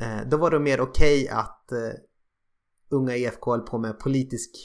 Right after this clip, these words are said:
lekstuga som, eh, K D U kallade det. Att bråka lite grann,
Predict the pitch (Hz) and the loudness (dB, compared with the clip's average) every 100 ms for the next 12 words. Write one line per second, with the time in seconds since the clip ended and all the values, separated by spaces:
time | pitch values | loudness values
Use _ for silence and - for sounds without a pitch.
0 | - 120 127 117 - 147 139 113 110 110 | -12 -2 -2 -2 -4 0 0 0 -6 -8
1 | 110 117 - - 117 104 127 113 113 117 | -8 -12 -20 -16 -14 -8 -4 -4 -4 -4
2 | 110 104 110 117 _ _ _ - 120 117 | -4 -4 -6 -10 _ _ _ -14 -10 -2
3 | 139 139 - 131 127 127 120 120 117 117 | 2 2 2 0 0 0 0 0 0 -2